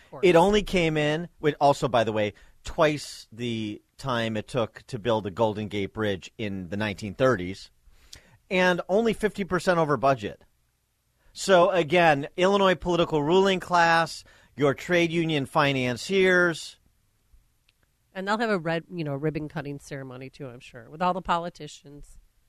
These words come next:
Speaker 1: touting, like, "What? Look at this great job we did." And Pat Quinn, at the time, who was running for governor, was trying to get the women vote, so he named it the Jane Byrne intersection.
Speaker 2: I tip my hat to the Illinois political ruling class,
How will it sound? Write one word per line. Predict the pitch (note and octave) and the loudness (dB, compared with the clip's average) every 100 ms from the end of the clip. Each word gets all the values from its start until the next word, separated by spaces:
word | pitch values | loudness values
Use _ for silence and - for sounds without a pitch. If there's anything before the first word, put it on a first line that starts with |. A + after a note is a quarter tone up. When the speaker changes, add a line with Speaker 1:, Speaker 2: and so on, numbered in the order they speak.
| _ _ _ | _ _ _
Speaker 1:
touting, | - F3+ F3 F3+ | -6 -4 -4 -4
like, | E3+ D#3 | -8 -2
"What? | F3 - | -2 -2
Look | F3+ E3 F3+ G3 | -4 -2 -2 -4
at | F3+ | -6
this | F#3 | -8
great | - F3 | -6 -8
job | E3+ E3 E3 | -6 -6 -6
we | |
did." | E3 E3+ | -6 -8
And | F3+ | -6
Pat | F#3+ G#3+ - | -4 -4 -2
Quinn, | - B3+ | 0 0
at | G3+ F3 | 0 -6
the | |
time, | F3+ F#3 F3+ F3+ | -8 -6 -4 -6
who | |
was | F3 D#3+ | -6 -8
running | E3+ | -8
for | D#3+ D#3 | -10 -4
governor, | F#3+ F3 D#3+ D#3+ _ _ _ - | -2 -2 -6 -14 _ _ _ -4
was | B3 | -4
trying | - A#3 G#3 | 0 0 0
to | |
get | G3+ F#3 | -4 -4
the | F3 | -2
women | F#3 G3 F3+ | 0 0 -2
vote, | E3 E3 F3 - _ _ _ | -4 -4 -6 -8 _ _ _
so | - F#3+ | -4 0
he | F#3 | 0
named | F#3 F3 | 0 -4
it | E3 | -8
the | D#3 | -10
Jane | E3 D#3+ D#3+ | -10 -10 -10
Byrne | D#3+ D3 | -12 -12
intersection. | C#3 D3 C#3 - - C#3 - - | -14 -16 -18 -20 -20 -18 -18 -10
Speaker 2:
I | B2+ | -6
tip | B2 - A#3 G#3+ | -4 6 6 8
my | F#3+ F3 | 4 2
hat | D3+ D#3+ D3+ C3 - | 2 2 4 2 -2
to | D#3 | -6
the | C3 D3 | 0 2
Illinois | D#3+ D#3 | 2 0
political | D3+ D#3 C#3+ C3+ | 0 -2 -2 -2
ruling | C#3 B2+ A#2+ | -2 -2 -2
class, | A2+ B2+ A2+ A2+ - - | -6 -6 -6 -8 -12 -20